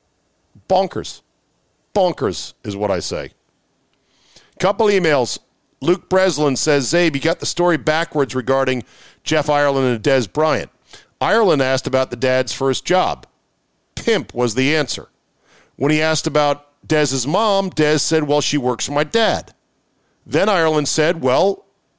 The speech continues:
was your mom a prostitute?' Which was a logical thing. No, she was a bookkeeper. How dare you ask that? <laughs> She was a bookkeeper for the prostitution business.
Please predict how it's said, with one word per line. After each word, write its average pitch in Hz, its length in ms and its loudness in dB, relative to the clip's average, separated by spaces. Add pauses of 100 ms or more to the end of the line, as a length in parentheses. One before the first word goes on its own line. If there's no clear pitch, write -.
(180)
was 120 180 -2
your 135 100 0
mom 123 200 0
a 110 40 -4
prostitute?' 127 720 -2 (560)
Which 180 300 -2
was 143 200 0
a 139 120 0
logical 104 680 -2
thing. 196 400 0 (1200)
No, 117 200 0
she 123 140 -4
was 123 120 -2
a 113 60 0
bookkeeper. 90 680 -6
How 131 120 -2
dare 123 280 0
you 110 160 2
ask 104 260 -2
that? 73 200 -6 (160)
<laughs> - 400 -20
She - 140 -6
was 185 100 0
a 160 60 2
bookkeeper 131 560 -2
for - 140 -10
the 101 120 -4
prostitution 104 840 -6 (260)
business. 73 500 -8